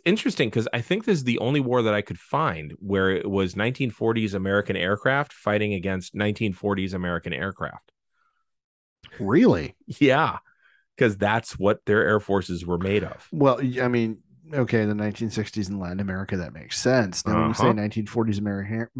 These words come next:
Speaker 2: American aircraft, are we talking about Corsairs or Warhawks or, like, what are we
Speaker 1: Like
Speaker 2: talking about?
Speaker 1: Corsairs, Mustangs, that kind of stuff.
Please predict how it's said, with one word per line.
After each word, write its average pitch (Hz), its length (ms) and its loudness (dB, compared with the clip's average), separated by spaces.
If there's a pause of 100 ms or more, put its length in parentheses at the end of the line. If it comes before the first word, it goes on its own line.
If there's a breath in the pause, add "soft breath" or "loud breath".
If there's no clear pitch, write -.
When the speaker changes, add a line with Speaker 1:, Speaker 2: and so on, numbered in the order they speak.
Speaker 2:
American 107 460 0
aircraft, 92 440 -6
are 92 40 -8
we 90 100 -6
talking 92 320 -8
about 82 240 -8 (160)
Corsairs 110 720 -4
or 78 320 -8 (260)
Warhawks 120 840 0
or, 90 160 -4
like, 85 280 -6
what 92 80 -4
are - 20 0
we 90 60 2
Speaker 1:
Like 120 100 4
Speaker 2:
talking 123 140 2
about? 110 40 4
Speaker 1:
Corsairs, 107 440 4
Mustangs, 98 440 0
that 92 140 -2
kind 90 140 -4
of 82 60 -8
stuff. - 280 -10